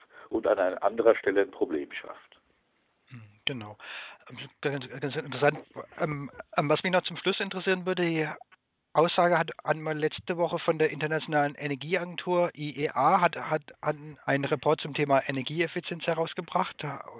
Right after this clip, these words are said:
Speaker 2: da hieß es, Energieeffizienz ist mittlerweile die wichtigste, wi-, wichtigste Energiequelle, der wichtigste Energieträger geworden.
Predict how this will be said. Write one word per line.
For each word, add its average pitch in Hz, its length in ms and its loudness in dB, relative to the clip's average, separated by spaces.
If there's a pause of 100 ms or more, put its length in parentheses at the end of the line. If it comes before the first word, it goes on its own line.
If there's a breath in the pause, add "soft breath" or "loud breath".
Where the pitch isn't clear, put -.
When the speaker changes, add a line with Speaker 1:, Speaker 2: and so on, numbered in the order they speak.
(100)
Speaker 2:
da 151 100 6
hieß 160 240 4
es, 185 160 -4
Energieeffizienz 151 840 0 (340)
ist - 200 -2
mittlerweile 151 460 6
die 147 140 -8
wichtigste, - 400 -4 (680)
wi-, 160 100 -10 (180)
wichtigste - 440 0 (160)
Energiequelle, 151 600 2
der 127 120 0
wichtigste 151 380 -2
Energieträger 139 800 2 (680)
geworden. 131 520 2